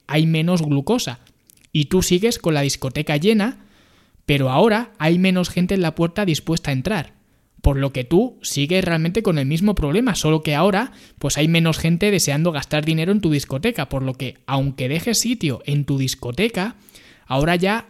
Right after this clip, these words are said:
nadie te garantiza que esa gente vaya a entrar a tu discoteca. A lo mejor entran a la discoteca de al lado, porque ahora, como hay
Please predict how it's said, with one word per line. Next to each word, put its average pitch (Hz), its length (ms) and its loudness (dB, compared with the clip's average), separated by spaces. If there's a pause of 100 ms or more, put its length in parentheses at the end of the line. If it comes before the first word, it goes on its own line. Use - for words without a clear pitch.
nadie 160 420 2
te 185 140 0
garantiza 170 540 -2
que 156 100 -4
esa 147 160 0
gente 180 320 0
vaya 156 180 0
a 151 60 0
entrar 156 360 -4 (220)
a 135 140 -4
tu 135 140 -4
discoteca. 147 500 -4
A 156 40 0
lo 131 80 -2
mejor 165 360 0 (680)
entran 175 560 0
a 151 80 -2
la 135 80 -2
discoteca 147 500 -2
de 147 80 0
al 135 120 -4
lado, 196 280 -4 (640)
porque 127 280 -6
ahora, 185 220 0
como 131 300 -2
hay 165 180 0